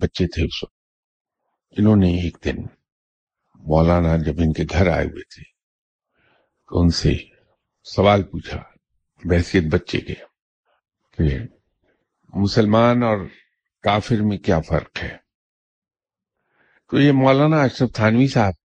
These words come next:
کی عظمت تھی اور ان کے علم کی بلندی تھی کہ انہوں نے یہ دیکھ کے کہ پانچویں چھٹی کلاس کا بچہ ہے، میں کوئی دقیق بات کہوں گا تو اس کی سمجھ میں نہیں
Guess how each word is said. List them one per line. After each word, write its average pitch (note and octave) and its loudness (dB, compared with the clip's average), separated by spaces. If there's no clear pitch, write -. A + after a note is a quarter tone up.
کی - -20
عظمت G#2+ 2
تھی F2+ -4
اور - -16
ان F#2 2
کے E2+ -2
علم A#2+ 6
کی - -14
بلندی G#2+ 4
تھی D2 -8
کہ - -2
انہوں A2+ 6
نے A2+ 6
یہ A2 4
دیکھ F#2 -2
کے F2 0
کہ - -10
پانچویں F2 0
چھٹی F2 -2
کلاس E2 0
کا D#2 -8
بچہ - -6
ہے، D2+ -4
میں F2+ 4
کوئی F#2 0
دقیق F#2+ -2
بات F#2+ -2
کہوں F2 0
گا F2 2
تو - -4
اس D#2 -4
کی - -6
سمجھ E2 0
میں E2 0
نہیں D#2 -2